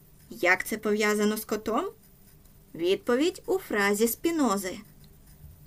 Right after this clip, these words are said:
Кіт, навіть якщо він із сімейства котячих, як і лев, не переймається протягом усього дня через те,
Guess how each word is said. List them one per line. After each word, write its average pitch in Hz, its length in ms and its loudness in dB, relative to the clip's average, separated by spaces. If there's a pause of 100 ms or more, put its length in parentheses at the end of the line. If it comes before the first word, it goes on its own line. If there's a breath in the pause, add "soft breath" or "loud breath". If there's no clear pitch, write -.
(200)
Кіт, 247 240 4 (520 soft breath)
навіть 220 400 4
якщо 240 380 2
він 233 180 4
із - 100 -6
сімейства 247 600 2
котячих, 214 800 0 (120)
як 226 240 0
і 320 40 2
лев, 277 260 2 (680)
не 285 140 -2
переймається 381 760 0
протягом 233 520 4
усього 226 420 4
дня 226 380 0
через 202 300 -6
те, 302 280 -4